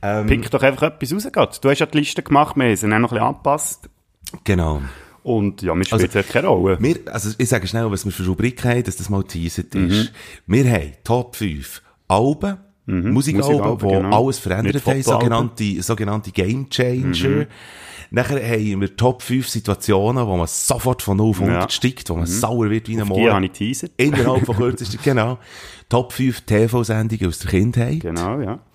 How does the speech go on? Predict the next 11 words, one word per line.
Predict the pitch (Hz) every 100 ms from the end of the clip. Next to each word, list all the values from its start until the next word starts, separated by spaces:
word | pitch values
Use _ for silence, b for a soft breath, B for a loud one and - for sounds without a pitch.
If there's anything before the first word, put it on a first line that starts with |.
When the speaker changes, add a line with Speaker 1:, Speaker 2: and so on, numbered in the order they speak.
| B B B B B -
Speaker 1:
Äh, | 104 104 104
Top | - 135 139
fünf | 135 143
Momente | 131 101 104 123 113
zwanzig | - 107 123 -
zwanzig, | - 113 87
Speaker 2:
Ja. | 104
Speaker 1:
die |
du | 95 113
vorgeschlagen | 104 117 - 113
Speaker 2:
Genau. | 87